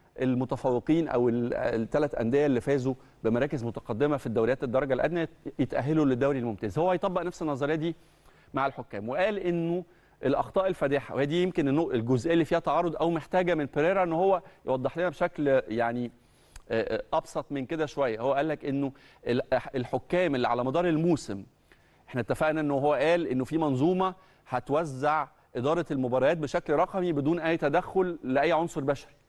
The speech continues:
وده شيء أنا أشدت بيه وقلت حاجة كويسة جدا. لكن قال لك بعد،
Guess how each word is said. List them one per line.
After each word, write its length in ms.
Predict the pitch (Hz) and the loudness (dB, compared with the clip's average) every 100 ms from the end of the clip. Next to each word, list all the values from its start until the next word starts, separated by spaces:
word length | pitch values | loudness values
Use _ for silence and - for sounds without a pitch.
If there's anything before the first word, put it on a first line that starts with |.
| _ _ _ _ _ _ - | _ _ _ _ _ _ -12
وده 200 | 110 113 | -4 -2
شيء 220 | 120 160 151 | 0 2 2
أنا 120 | 143 | 0
أشدت 280 | - 156 143 | -2 -2 0
بيه 120 | 151 | 2
وقلت 220 | 156 160 | 2 0
حاجة 160 | 165 151 | -2 0
كويسة 260 | 151 151 | -2 -2
جدا. 240 | 127 104 104 - - - | -4 -4 -8 -20 -8 -4
لكن 180 | 127 | -2
قال 120 | 160 214 | 0 0
لك 80 | |
بعد، 180 | 165 151 | 0 -2